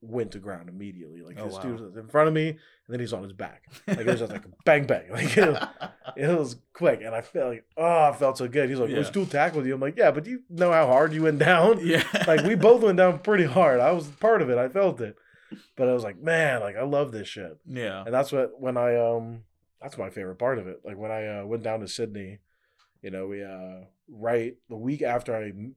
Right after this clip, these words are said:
Speaker 1: went down there, they had a luncheon with the whole team and older members and supporters and everything.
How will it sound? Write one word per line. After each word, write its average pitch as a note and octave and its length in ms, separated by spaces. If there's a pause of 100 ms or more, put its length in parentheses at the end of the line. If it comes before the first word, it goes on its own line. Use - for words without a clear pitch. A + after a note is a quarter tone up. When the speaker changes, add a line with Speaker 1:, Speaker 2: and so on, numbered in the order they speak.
Speaker 1:
went A#2 220
down G#2+ 260
there, F#2 240 (480)
they A2 80
had G#2 220
a F#2+ 40
luncheon F#2 760
with - 140
the B2+ 80
whole G#2 180
team G2+ 560
and F2+ 260 (560)
older G#2+ 460
members G#2 640
and F#2 140
supporters G#2 560
and G2+ 80
everything. G2+ 640